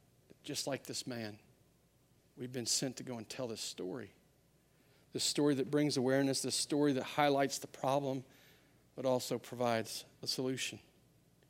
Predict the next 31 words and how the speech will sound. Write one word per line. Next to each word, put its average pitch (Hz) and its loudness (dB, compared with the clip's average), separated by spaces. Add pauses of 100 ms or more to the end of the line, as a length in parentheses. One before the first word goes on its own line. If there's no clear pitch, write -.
(540)
And 165 8
I - 12
love 180 12
how 180 10
Jesus 170 6
sets - 8
him 175 10
up 180 8
for - 4
this 160 6
because - 4
he 185 8
doesn't 196 12
say, 202 8
"Hey, 196 12
go 196 12
get 185 12
learned, 190 12
go 196 12
to 220 10
seminary, 202 12
make 202 10
all, 233 12 (220)
you 202 12
become 247 12
a 226 12
minister, 220 12
and 196 12
then 233 12
you 220 12
go." 196 12